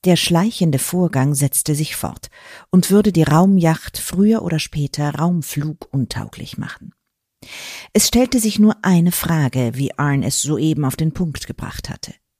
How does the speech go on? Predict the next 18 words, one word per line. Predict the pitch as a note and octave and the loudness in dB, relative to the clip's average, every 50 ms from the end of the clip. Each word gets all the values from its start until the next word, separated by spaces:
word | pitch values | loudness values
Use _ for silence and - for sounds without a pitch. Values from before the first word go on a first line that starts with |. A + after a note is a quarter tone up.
| _ _ _ _ _ - - - - - | _ _ _ _ _ -20 -20 -20 -16 -2
Konnten | - G#3+ A3 A3 A3+ A3+ G#3+ | 2 4 4 4 6 4 4
sie | G3+ G#3 | 4 4
vorher | - - - G#3 G3+ G3+ G3 F#3+ G3+ G3+ F#3+ | 0 0 0 0 2 2 2 2 2 0 0
die | G3+ - - - | 0 -4 0 0
Erde | E3 D3 C#3 C#3 - | 0 2 2 0 -2
erreichen | - C#3+ C#3 C#3 B2+ C3+ C3+ - D#3+ D#3+ - _ _ _ _ _ _ _ | -2 -2 -2 0 0 -2 -2 -2 -4 -4 -4 _ _ _ _ _ _ _
und | - F3 D#3 D3 | -2 0 0 4
so | D#3 F3 F3+ - - | 4 4 2 2 0
einer | - D#3+ D#3 D3+ | 0 0 0 0
Katastrophe | - D3+ - - D3 - - - D#3+ D#3 D3 - D3+ | -2 -4 -4 -2 -4 -4 -2 -2 -2 -2 0 -2 -2
entgehen? | - E3 - - - C#3+ C3+ C3+ D#3 - _ _ _ _ _ _ _ _ _ _ _ _ _ _ _ _ _ _ _ _ _ - | -2 -2 -4 -2 -2 0 0 0 -2 -4 _ _ _ _ _ _ _ _ _ _ _ _ _ _ _ _ _ _ _ _ _ 4
"Wie | G3+ A3 G#3 | 4 4 6
viel | - A3+ G3+ - | 6 2 2 2
Zeit | - A#3+ A3+ G#3+ A3 - - | 2 4 4 4 2 0 0
bleibt | - G#3 A3 A#3+ - - - | 2 2 2 2 0 -2 -4
uns?", | D#3 D#3+ D#3+ - - - _ _ _ _ _ _ _ _ _ _ _ | -2 0 0 0 -2 -4 _ _ _ _ _ _ _ _ _ _ _
fragte | - - - - - _ - B2 | -10 -4 -4 -4 -4 _ -8 -10
Pete. | - - - A#2 - _ - | -10 -8 -10 -10 -12 _ -20